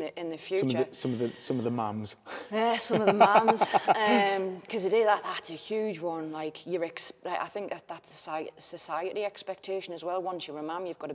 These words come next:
Speaker 1: be a certain way. And it's like, "Nah, bullshit. You don't have to be a certain way."
Speaker 2: Yeah.
Speaker 1: But anyway, by the by. Yeah, so these people want to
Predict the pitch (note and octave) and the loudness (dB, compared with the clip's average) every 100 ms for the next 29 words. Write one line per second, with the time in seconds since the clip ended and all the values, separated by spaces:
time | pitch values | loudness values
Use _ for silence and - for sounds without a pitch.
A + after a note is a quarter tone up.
0 | C#3+ D#3 F#3 F3 D#3+ D#3+ E3 E3+ D3 - | -8 -8 -6 -6 -8 -10 -12 -12 -14 -14
1 | D3 D#3+ D#3+ D#3+ F3 E3+ E3 E3 D3+ D#3 | -14 -12 -12 -14 -14 -16 -16 -14 -14 -14
2 | - E3 D#3 D#3+ E3+ D#3+ D3+ D3 D3+ C#3 | -20 -20 -14 -12 -12 -12 -14 -16 -8 -4
3 | A2 G2+ _ _ _ _ _ _ _ - | -4 -8 _ _ _ _ _ _ _ -10
4 | E3 D#3 C#3 D3+ - D3+ C#3+ C#3 D3 _ | -6 -6 -8 -12 -8 -8 -6 -10 -12 _
5 | _ _ _ _ _ _ _ _ - F3 | _ _ _ _ _ _ _ _ -8 -6
6 | E3 - F#3 G#3+ - G#3+ G#3+ F3 E3+ E3+ | -4 -4 0 0 2 0 2 2 2 -2
7 | E3+ - - F3 E3 | -4 -6 -4 -4 -4